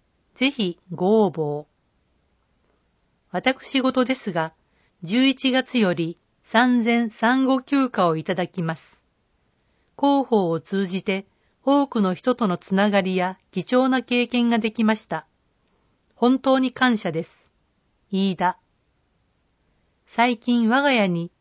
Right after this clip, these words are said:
お掃除ロボットがやってきました。勝手にお掃除をしてくれるのは本当に助かります。キャッシュレスにディーエックス、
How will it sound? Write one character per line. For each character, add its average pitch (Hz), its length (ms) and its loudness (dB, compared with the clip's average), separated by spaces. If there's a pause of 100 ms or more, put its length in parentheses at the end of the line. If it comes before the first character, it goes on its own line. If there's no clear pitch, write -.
(160)
お 196 60 -8
掃 277 280 2
除 277 160 2
ロ 277 120 4
ボ 262 100 4
ッ - 20 0
ト 190 200 -4
が 165 100 -2
や 156 100 -4
っ 151 40 -8
て 196 180 -4
き 208 100 -6
ま 180 140 -2
し - 80 -18
た。 156 200 -12 (880)
勝 190 140 -4
手 - 200 -4
に 262 140 2
お 269 40 2
掃 285 300 0
除 208 160 -6
を - 20 -4
し - 80 -20
て 220 120 -2
く 233 120 -2
れ 220 120 2
る 220 80 2
の 190 120 2
は 160 200 -2 (140)
本 214 260 0
当 247 180 0
に 233 140 0
助 220 240 -4
か 220 80 0
り 190 120 -4
ま 190 120 -2
す。 - 240 -20 (1200)
キ - 100 -4
ャ 254 40 2
ッ 269 40 -4
シ - 220 -6
ュ 208 40 0
レ 185 80 0
ス 175 160 -8
に 160 240 -6 (360)
デ 156 160 -2
ィ 254 160 2
ー - 20 2
エ 247 40 0
ッ 240 120 -8
ク - 120 -8
ス、 160 300 -12